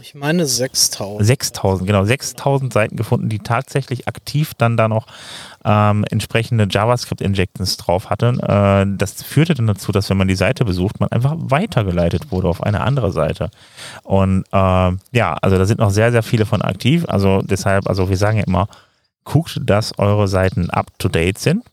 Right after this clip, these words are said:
Speaker 2: Und, äh, aktualisiert eure Plugins und guckt auch ab und zu mal irgendwie, ob ihr dann da, äh, auch alles irgendwie, ähm, ja, dass, ob, dass ihr dann auch auf jeden Fall alles mal zwischendurch mal scannt und, äh,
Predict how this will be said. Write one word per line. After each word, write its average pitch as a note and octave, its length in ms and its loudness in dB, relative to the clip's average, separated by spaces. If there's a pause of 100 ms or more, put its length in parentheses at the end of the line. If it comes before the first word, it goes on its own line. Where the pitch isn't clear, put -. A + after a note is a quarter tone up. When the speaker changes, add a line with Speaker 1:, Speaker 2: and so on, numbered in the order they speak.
(560)
Speaker 2:
Und, G#2 480 2
äh, - 40 0
aktualisiert G2 840 0
eure G2 200 2
Plugins B2+ 540 -2
und A2+ 300 -2
guckt - 280 -2
auch - 80 0
ab - 160 -4
und A2 80 2
zu G2 160 -4
mal G2+ 340 4
irgendwie, G2 420 0
ob - 200 -2
ihr F#2+ 120 4
dann F#2 320 -2
da, F2+ 280 0
äh, - 500 0
auch F#2 140 -2
alles G2+ 320 0
irgendwie, F#2+ 500 0 (680)
ähm, F#2 600 2 (320)
ja, F2+ 180 -2
dass, F2+ 260 -2
ob, - 140 0
dass - 180 -2
ihr F#2+ 140 2
dann F2+ 240 0
auch - 240 -2
auf - 160 -4
jeden F#2 140 0
Fall - 100 -4
alles G2 220 0
mal F#2+ 80 0
zwischendurch G2 520 0
mal F2+ 300 0
scannt A2+ 720 -2
und, G2 420 0
äh, F2+ 160 -2